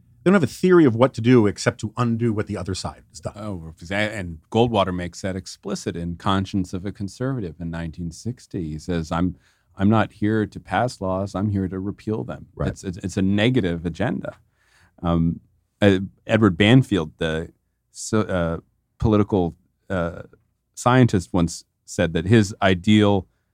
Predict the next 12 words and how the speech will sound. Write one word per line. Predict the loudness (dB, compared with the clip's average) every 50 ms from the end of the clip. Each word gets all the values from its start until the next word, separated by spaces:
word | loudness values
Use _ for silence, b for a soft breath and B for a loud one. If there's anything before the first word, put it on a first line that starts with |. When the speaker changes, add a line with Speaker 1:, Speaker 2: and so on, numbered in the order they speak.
| _ _ _ _ _ _ _
Speaker 2:
ask | 0 2 4 4 2 0 -2 -4
of | -4 -4
a | -4
politician | 0 2 4 4 4 4 2 -2 -2 0 0 0 0 0
was, | -2 -4 -6 -6
"What | 2 4 6 6
have | 6 6 6
you | 4 4 4 2 -2 -2
undone | 2 2 2 2 2 2 0 0 -2 -4 -6
for | -8 -8 -8
me | -8 -6 -8 -6
lately?" | -4 -4 -4 -2 2 2 4